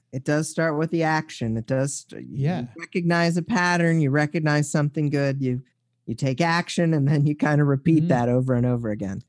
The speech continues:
Speaker 2: Let me ask you this. Okay, so I've dabbled, again, in the Kindle book, um, world, and, um, I pro-, I'm gonna say probably five or six years ago. And, um, and we actually, 'cause we, uh, you know, we came from the photography space. So,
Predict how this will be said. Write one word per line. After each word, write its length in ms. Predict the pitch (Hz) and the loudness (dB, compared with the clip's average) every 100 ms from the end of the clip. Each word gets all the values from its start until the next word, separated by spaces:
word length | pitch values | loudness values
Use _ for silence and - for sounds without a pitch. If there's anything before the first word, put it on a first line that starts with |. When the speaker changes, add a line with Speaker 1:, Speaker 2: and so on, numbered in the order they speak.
| _ | _
Speaker 2:
Let 160 | 170 226 | -4 -4
me 120 | 294 | -2
ask 280 | 262 262 - | -6 -6 -4
you 60 | 180 | -2
this. 360 | 220 127 - | -2 -4 -6
Okay, 280 | 165 190 175 | -6 -2 -2
so 240 | - 180 143 | 0 -2 -2
I've 220 | 180 247 | -4 -2
dabbled, 480 | 190 151 131 180 165 | 0 0 0 -4 -2
again, 340 | 147 139 131 | 0 0 0
in 280 | 135 139 143 | 0 0 2
the 100 | 135 | 0
Kindle 380 | 131 - 147 143 | -4 -2 0 0
book, 360 | 120 113 - - _ _ _ - | -4 -8 -10 -20 _ _ _ -8
um, 440 | 127 117 113 117 | -4 -2 -2 -4
world, 500 | 117 131 110 135 156 - | -2 0 0 -4 -6 -6
and, 340 | 143 139 139 135 | -2 0 2 0
um, 520 | 127 127 131 127 120 _ - 87 67 | -2 -4 -4 -6 -10 _ -20 -20 -14
I 240 | 185 208 180 _ - | -8 -8 -8 _ -20
pro-, 160 | 262 | -20
I'm 120 | 285 403 | -18 -14
gonna 180 | 359 | -10
say 240 | 180 - 170 | -8 -6 -6
probably 1000 | 143 175 208 196 165 151 143 131 123 - _ _ _ _ - | -6 -8 -8 -6 -4 -4 -4 -4 -8 -12 _ _ _ _ -10
five 320 | 143 160 175 | -8 -6 -6
or 80 | 165 | -6
six 420 | - - 180 - | -10 -14 -14 -10
years 280 | 180 196 196 | -8 -6 -8
ago. 400 | 220 233 277 254 _ _ _ _ _ | -10 -10 -12 -16 _ _ _ _ _
And, 440 | - 147 143 139 135 | 2 4 4 4 2
um, 500 | 135 131 127 127 - - | 0 0 -2 -4 -6 0
and 160 | 156 | 2
we 80 | 160 | 2
actually, 360 | 190 - 196 156 | -2 -6 -4 -4
'cause 240 | - 131 | 0 0
we, 360 | 135 160 160 147 | 0 0 2 0
uh, 180 | 135 131 | 0 -2
you 120 | 139 | -2
know, 80 | 131 | -2
we 120 | 139 | -2
came 240 | - 131 | -2 -4
from 140 | 113 120 | -4 -8
the 60 | |
photography 560 | 117 120 117 113 113 113 | -8 -10 -10 -10 -10 -10
space. 400 | - - 95 101 | -12 -12 -14 -14
So, 300 | - 107 104 | -10 -10 -10